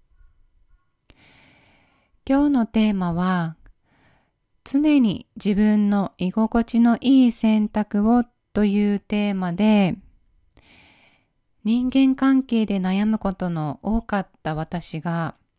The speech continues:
人間関係をより良くするために意識してきたことを、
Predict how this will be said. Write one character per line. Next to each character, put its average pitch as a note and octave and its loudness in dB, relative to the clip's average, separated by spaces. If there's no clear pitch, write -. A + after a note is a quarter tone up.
人 G#3 -2
間 A3+ 0
関 A#3 0
係 G3+ -4
を G#3+ -2
よ G3+ -2
り A#3+ 2
良 C4+ 2
く C4+ -4
す A#3 -6
る A3+ -2
た A3 -2
め G#3+ 0
に A#3 2
意 C4 0
識 - -12
し - -12
て F#3+ -8
き - -20
た F#3+ -6
こ - -6
と E3 -10
を、 F3 -4